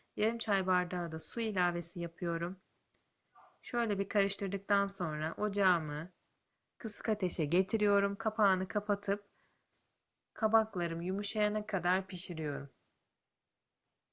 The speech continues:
Kapağını mutlaka kapatın. Yoksa pişme süresi uzayacaktır. Arada bakın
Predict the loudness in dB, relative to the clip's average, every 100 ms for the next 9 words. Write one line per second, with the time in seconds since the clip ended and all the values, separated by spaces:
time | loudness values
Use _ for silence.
0 | _ _ _ _ _ _ _ _ _ 0
1 | 2 6 4 4 0 -2 0 0 4 6
2 | 6 0 -4 -2 0 -2 -4 -10 _ _
3 | _ _ _ _ _ -4 -2 -2 -2 -2
4 | -2 -4 -4 -2 2 2 2 -2 -4 -2
5 | -2 -2 0 -2 -4 -18 -16 -18 -20 _
6 | _ _ _ _ _ _ _ _ _ _
7 | _ _ _ _ _ _ _ _ _ _
8 | _ _ _ 8 8 6 4 4 0 _
9 | _ _ _ -10 -8 -8